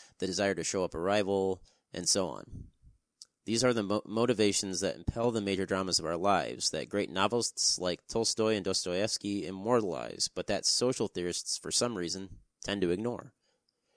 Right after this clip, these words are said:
If one travels to parts of the world where money and markets do not exist, say, to certain parts of New Guinea or Amazonia, such complicated webs of motivation are precisely what one still finds. In societies where most people live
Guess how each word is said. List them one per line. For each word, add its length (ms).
If 180
one 160
travels 440
to 80
parts 240
of 60
the 80
world 280
where 160
money 280
and 100
markets 340
do 140
not 260
exist, 580
say, 480
to 100
certain 300
parts 340
of 140
New 140
Guinea 420
or 180
Amazonia, 680
such 280
complicated 540
webs 260
of 80
motivation 560
are 60
precisely 500
what 180
one 180
still 280
finds. 640
In 100
societies 500
where 100
most 220
people 300
live 220